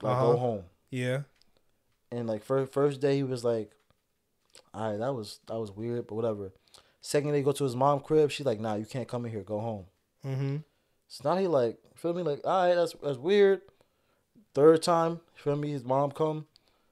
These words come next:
Speaker 1: feel me? I mean, he come to his mom crib. She like not letting the nigga in the crib. Like, "No, go home, bro.
Speaker 2: Mm-hmm.
Speaker 1: Like, you, you cannot come inside. Go home."
Speaker 2: Yeah.
Speaker 1: So now he getting tight 'cause like, yo, what the, he like, "What the fuck going on?"
Speaker 2: His
Speaker 1: Like,
Speaker 2: mom saying this.
Speaker 1: his mom is saying like, "Yo, you cannot come in here. Go home, bro."
Speaker 2: Uh-huh.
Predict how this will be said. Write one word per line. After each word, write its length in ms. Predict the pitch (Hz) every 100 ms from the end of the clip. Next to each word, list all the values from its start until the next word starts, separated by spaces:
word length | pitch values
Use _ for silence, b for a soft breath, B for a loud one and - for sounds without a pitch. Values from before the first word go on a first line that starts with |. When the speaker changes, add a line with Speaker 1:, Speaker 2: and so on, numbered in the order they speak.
| _ _
Speaker 1:
feel 200 | - 143
me? 240 | 143 143 139 _ _ _ -
I 40 |
mean, 60 | 131
he 60 | 139
come 140 | 147
to 60 | 143
his 80 | 127
mom 220 | 143 151
crib. 320 | - 160 160 - _ _ -
She 160 | -
like 200 | 151 110
not 240 | 110 127 110
letting 300 | 131 127 127
the 80 | 127
nigga 140 | 113
in 140 | 123
the 60 | 117
crib. 280 | - 131 113
Like, 140 | 104 107
"No, 300 | 117 98 92 -
go 240 | 110 117
home, 400 | 117 123 113 101
bro. 260 | 95 101 104
Speaker 2:
Mm-hmm. 520 | 135 135 143 156 - 101
Speaker 1:
Like, 160 | 98 90
you, 100 | 110 110
you 220 | 110 113
cannot 420 | - 120 120 123 -
come 200 | 135 131
inside. 420 | 123 151 131 107
Go 160 | 120 127
home." 240 | 147 101 - _ _ _ -
Speaker 2:
Yeah. 280 | 127 123 131 -
Speaker 1:
So 160 | - 120
now 240 | 139 185
he 120 | 202
getting 320 | 156 139 104 -
tight 340 | - 180 143
'cause 140 | - 120
like, 160 | 117
yo, 140 | 110 127
what 240 | 127 143
the, 80 | 127
he 140 | 117 147
like, 140 | 117
"What 160 | 143 139
the 100 | 117
fuck 340 | - 160 -
going 300 | 127 127 127
on?" 140 | 147
Speaker 2:
His 100 | 180 151
Speaker 1:
Like, 80 |
Speaker 2:
mom 260 | 143 180 202
saying 320 | - 147 127
this. 160 | 120 139
Speaker 1:
his 100 | 123
mom 300 | 170 196 170
is 100 | -
saying 240 | 165 151
like, 180 | 131 117
"Yo, 260 | 135 160 135
you 100 | 139
cannot 400 | - 131 139 120
come 180 | 147 143
in 60 |
here. 120 | 131 110
Go 240 | 110 131
home, 320 | 127 131 107
bro." 180 | 98 104
Speaker 2:
Uh-huh. 260 | 131 135